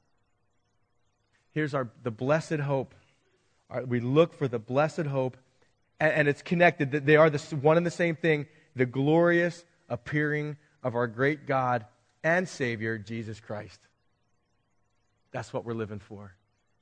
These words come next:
Man, it could be today. It could be today. By the way, our great God and Savior, the rule, the rule in Greek says those are one and the same.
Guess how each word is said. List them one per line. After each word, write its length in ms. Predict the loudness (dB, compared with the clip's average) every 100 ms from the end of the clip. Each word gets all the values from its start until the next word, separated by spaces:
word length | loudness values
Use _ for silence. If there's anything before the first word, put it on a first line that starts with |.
| _
Man, 180 | -6 -6
it 140 | -8 -10
could 120 | -6
be 120 | -6
today. 500 | -6 -10 -8 -8 -12 _ _ _ _ _ _ _ _ -18
It 140 | -16
could 220 | -10 -10 -6
be 140 | -8
today. 640 | -8 -16 -12 -12 -10 -14 -20 _ _ _ _ _ _ _ _ _ _ _ _ _ -2
By 160 | 0 0
the 100 | 0
way, 300 | -2 -2 -6 _ _ _ -6
our 100 | -4
great 400 | -2 -2 -2 -4
God 380 | -2 0 -2 -4
and 240 | -6 -6 -6
Savior, 560 | -6 -2 -2 -4 -6 -8 _
the 120 | -6
rule, 400 | -2 0 0 0
the 160 | -2 -4
rule 320 | 0 0 0
in 120 | -2
Greek 280 | -2 -2 -2
says 260 | -4 -4 -2
those 260 | -2 -2
are 140 | -2 -4
one 240 | -4 -4
and 100 | -6
the 40 | -12
same. 340 | -14 -16 -16